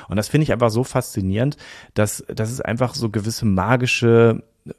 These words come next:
Melodien oder Akkorde gibt, die uns seit Jahrzehnten über Generations- und Ländergrenzen hinweg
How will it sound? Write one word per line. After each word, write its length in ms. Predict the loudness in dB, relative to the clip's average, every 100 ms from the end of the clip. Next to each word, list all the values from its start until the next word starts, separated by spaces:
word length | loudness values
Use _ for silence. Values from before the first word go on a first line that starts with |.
| -16
Melodien 640 | -6 0 2 4 2 2 4
oder 260 | 4 4
Akkorde 400 | 0 2 4 4
gibt, 300 | 4 0 -2 -20 -20 -20 -20 -2
die 180 | 0 2
uns 240 | 0 0
seit 520 | 2 4 2 -2 -16 -20 _
Jahrzehnten 960 | -4 -4 -2 2 4 2 2 2 2 -2 _ _ _ _ _
über 460 | 2 4 4 2 -2 _ _ -4
Generations- 760 | 0 2 2 0 2 2 2
und 100 | 0
Ländergrenzen 600 | 0 2 0 0 -2 0 0
hinweg 440 | 2 2 0 -4